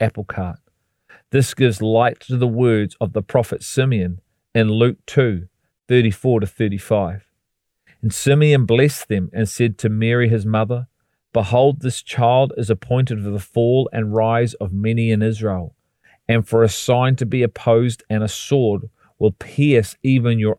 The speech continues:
own soul, to the end that thoughts from many hearts may be revealed." It doesn't matter who the people are.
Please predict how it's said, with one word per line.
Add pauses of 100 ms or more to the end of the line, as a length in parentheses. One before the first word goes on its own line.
own
soul, (380)
to
the
end
that
thoughts
from
many
hearts
may
be
revealed." (800)
It
doesn't
matter
who
the
people
are.